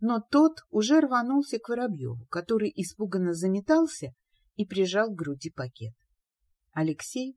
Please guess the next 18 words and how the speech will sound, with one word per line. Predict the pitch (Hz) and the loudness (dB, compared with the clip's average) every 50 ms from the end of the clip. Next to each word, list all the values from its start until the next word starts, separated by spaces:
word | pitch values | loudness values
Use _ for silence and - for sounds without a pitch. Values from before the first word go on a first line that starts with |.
| _ | _
чуть | - - 240 233 220 - | -10 -10 -8 -8 -4 -4
не | 226 226 | -4 -4
рассмеялся, | 220 226 220 - - 220 208 208 202 180 170 139 113 113 - - - - - - _ _ _ - _ _ | -4 -6 -8 -8 -4 -2 0 0 0 0 -2 -4 -4 -6 -10 -14 -18 -18 -20 -20 _ _ _ -20 _ _
глядя, | - 160 208 208 190 151 123 143 - | -4 2 4 4 4 4 2 -2 -4
как | - 147 143 - | -4 -4 -2 -2
огромный | 170 170 175 202 202 190 170 151 147 139 139 | -2 0 0 2 2 2 2 0 -2 -6 -8
Серёга | 131 - 170 165 165 151 131 139 143 | -8 -6 -4 -4 -2 -4 -4 -6 -4
Барышев | - 202 262 294 262 208 - - 143 - - | -2 -2 -2 -2 -2 -4 -8 -10 -12 -10 -8
навис | 160 165 170 180 185 226 269 277 - - | -4 -4 -2 -2 -2 -2 -2 -2 -2 -4
над | 170 156 156 | -6 -6 -6
тщедушным | - - - - 220 202 254 285 320 302 - - 269 247 247 247 | -8 -8 -8 -6 -4 -2 0 0 0 0 -2 -4 -6 -8 -8 -6
цветоводом. | - - 202 196 - 180 156 143 131 107 123 131 - 117 113 _ _ _ _ _ _ _ _ _ _ | -4 -4 -4 -2 -4 -6 -10 -10 -10 -12 -12 -14 -16 -20 -20 _ _ _ _ _ _ _ _ _ _
Но | - 170 190 196 | -4 -2 0 0
Воробьёву | 185 202 190 180 165 160 131 135 135 143 170 202 | 2 2 2 2 0 -2 -4 -4 -4 -4 -6 -4
было | 196 196 185 175 175 190 | 0 0 0 0 0 -2
не | 190 190 180 175 | 0 0 0 -2
до | 165 156 175 202 | -2 -2 -4 -6
смеха. | - - 175 165 135 120 117 - - - | -6 -6 -4 -4 -4 -4 -4 -8 -12 -18